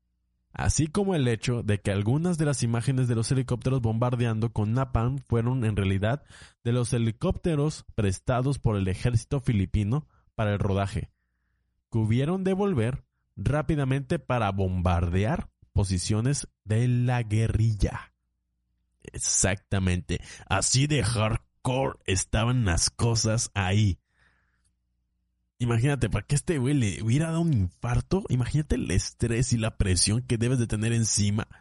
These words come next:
No, hombre, para que te dé un infarto, güey. Y no está-, y estábamos hablando de que Martin Sheen en esos años no, no era para nada viejo. Según yo, cuando grabó este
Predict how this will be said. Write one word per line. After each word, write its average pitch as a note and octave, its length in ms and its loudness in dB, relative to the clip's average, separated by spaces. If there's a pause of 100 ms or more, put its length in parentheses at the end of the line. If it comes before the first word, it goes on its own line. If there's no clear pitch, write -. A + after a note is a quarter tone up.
(1300)
No, B2+ 240 0
hombre, B2 340 0
para A#2 200 -2
que A2+ 120 -4
te A2+ 120 0
dé B2 60 4
un E3 120 0
infarto, D3 800 -2
güey. G2+ 280 0
Y - 20 0
no A2 180 2
está-, G3 260 -2
y D#3 60 2
estábamos G#3 420 0
hablando E3+ 300 0
de C3 120 0
que B2+ 120 0
Martin C#3+ 300 0
Sheen C#3+ 240 0
en D3 60 2
esos A#2+ 260 0
años C#3+ 240 0
no, A#2+ 100 2 (120)
no A#2 140 2
era C#3 200 -2
para G2 180 0
nada G#2+ 320 2
viejo. A2 720 0 (840)
Según D3+ 440 0
yo, D#3 260 0
cuando D3+ 360 0
grabó G#2+ 600 2
este G2+ 880 0